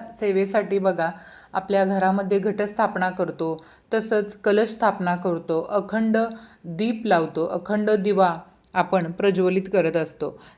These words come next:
त्याचपैकी एक गोष्ट ती म्हणजे श्री दुर्गा सप्तशतीचं पारायण करणं खूप महत्त्वाचं असतं आपल्या कुलदेवतेच्या सेवेसाठी. तर हे पारायण कसं करावं आणि कोणी करावं? तर सर्वात प्रथम म्हणजे हे पारायण कोणी करावं?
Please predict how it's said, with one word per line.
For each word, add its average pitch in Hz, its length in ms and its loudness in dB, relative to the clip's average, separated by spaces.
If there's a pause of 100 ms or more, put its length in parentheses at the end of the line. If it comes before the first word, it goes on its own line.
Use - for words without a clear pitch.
(120)
त्याचपैकी 220 1040 4
एक 208 260 4
गोष्ट 190 360 0 (200)
ती 220 100 -4
म्हणजे 196 420 0 (120)
श्री 254 140 -2
दुर्गा 208 360 0
सप्तशतीचं 208 800 -4
पारायण 190 500 0
करणं 185 400 -2
खूप 254 260 -2
महत्त्वाचं 175 500 -2
असतं 190 420 -4
आपल्या 185 300 -2
कुलदेवतेच्या 190 920 2 (120)
सेवेसाठी. 175 640 -2 (480)
तर 277 80 6
हे 269 160 2
पारायण 233 460 4
कसं 226 320 -4
करावं 190 400 2
आणि 185 140 -4
कोणी 202 320 -2
करावं? 135 420 -6 (460)
तर 220 100 -6
सर्वात 208 380 0
प्रथम 220 520 -6
म्हणजे 196 380 -4
हे 220 140 -4
पारायण 202 460 2
कोणी 214 240 0
करावं? 160 380 -2